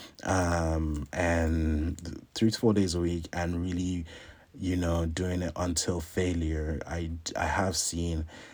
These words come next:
how that has helped me, not only in my physical health, but my mental health, and how that has helped me to be able to p-, push on and persevere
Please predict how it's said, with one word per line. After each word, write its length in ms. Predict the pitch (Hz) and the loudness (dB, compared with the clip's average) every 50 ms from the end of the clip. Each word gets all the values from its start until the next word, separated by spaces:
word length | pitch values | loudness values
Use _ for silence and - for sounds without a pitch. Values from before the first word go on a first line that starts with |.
| - - | -16 -8
how 300 | - - 92 92 92 92 | -2 0 2 4 4 2
that 200 | 82 90 80 78 | 2 2 2 2
has 220 | 82 92 - - | 2 2 2 2
helped 260 | - 92 85 78 - 98 | 2 0 0 0 -2 -2
me, 140 | 87 87 | 0 0
not 240 | 90 95 98 104 - | 2 4 4 4 6
only 500 | 117 113 113 117 110 101 95 90 90 87 | 8 8 10 10 10 8 8 6 2 0
in 140 | - 90 87 | 0 0 0
my 160 | 87 87 85 | 0 0 -2
physical 420 | - - 98 92 87 - 92 82 73 | 0 0 0 0 0 0 0 0 2
health, 320 | 76 78 76 78 80 - - - - - - - - - | 2 2 2 0 0 -4 -8 -16 -14 -14 -14 -14 -12 -2
but 260 | 95 98 101 98 - - | 2 4 6 6 6 6
my 180 | 104 110 113 | 6 8 10
mental 320 | 131 170 170 - - 78 80 | 10 10 10 8 6 2 2
health, 320 | 82 82 73 76 76 - - | 2 2 0 0 -6 -6 -4
and 280 | 95 92 87 87 87 | -4 -2 -2 0 -2
how 260 | 82 87 85 85 87 82 | 0 0 0 0 0 0
that 200 | 80 82 - - | 0 0 2 2
has 240 | 87 82 80 - | 0 0 -2 -2
helped 240 | - 85 80 78 - | -2 -2 -4 -2 -2
me 180 | 82 80 80 76 | -2 -2 -2 -2
to 480 | - - - - 80 76 76 73 71 - - - - - - - - - - - _ - - _ - _ _ - - - - - - - - - - - 104 | -2 -4 -2 0 0 0 0 0 -2 -6 -12 -18 -20 -20 -20 -20 -20 -20 -20 -20 _ -20 -20 _ -20 _ _ -20 -20 -10 -10 -10 -10 -10 -20 -16 -8 -2 4
be 160 | 107 110 107 | 6 6 8
able 220 | 107 104 98 104 | 6 6 2 0
to 160 | - - 110 | 2 2 0
p-, 240 | 104 - - - 107 - - _ - | 0 0 0 0 0 0 -2 _ -14
push 320 | - - 127 117 - - - | 2 4 4 6 6 4 2
on 280 | - 110 107 104 101 101 | 4 4 6 6 6 4
and 140 | 98 95 - | 2 0 2
persevere 680 | - 110 101 - - 95 85 95 95 92 92 92 85 | 2 2 2 2 -2 -4 0 2 2 2 2 0 -2